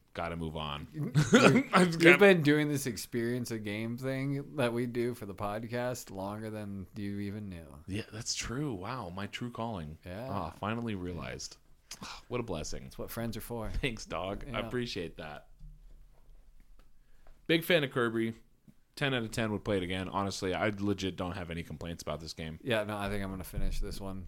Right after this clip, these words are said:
Speaker 1: Straight, yeah.
Speaker 2: Yeah.
Speaker 1: I mean, it's, it's not, I would say my only issue, I mean, I think it worked well for us, being a shorter game. I would say that's maybe its only downfall. But the replayability factor is pretty huge.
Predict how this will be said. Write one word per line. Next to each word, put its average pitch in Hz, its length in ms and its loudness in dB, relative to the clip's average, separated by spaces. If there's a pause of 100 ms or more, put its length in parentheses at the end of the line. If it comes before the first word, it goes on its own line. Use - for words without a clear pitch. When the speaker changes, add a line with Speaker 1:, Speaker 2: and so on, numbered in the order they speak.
Speaker 1:
Straight, 90 360 -2 (160)
yeah. 87 260 0
Speaker 2:
Yeah. 92 120 -6
Speaker 1:
I 95 120 -2
mean, 98 120 0
it's, - 300 -4
it's 104 220 -4
not, 107 420 0 (840)
I 127 80 2
would 143 180 4
say 147 320 6
my 135 200 2
only 131 960 -2
issue, 131 480 0
I 120 80 0
mean, 123 280 2
I 107 60 2
think 131 140 -2
it 127 40 2
worked 117 260 -2
well 123 140 6
for 101 160 2
us, 185 240 2 (220)
being 113 140 -4
a 110 40 -4
shorter 113 240 -2
game. 156 360 -2 (220)
I 98 80 -2
would 101 140 -2
say 113 80 -2
that's 104 200 -6
maybe 107 220 0
its 107 120 -2
only 110 180 -2
downfall. 127 560 -2 (720)
But 117 680 4
the 104 80 -8
replayability 123 720 0
factor 110 300 0
is 92 80 -6
pretty 117 240 -2
huge. 113 420 2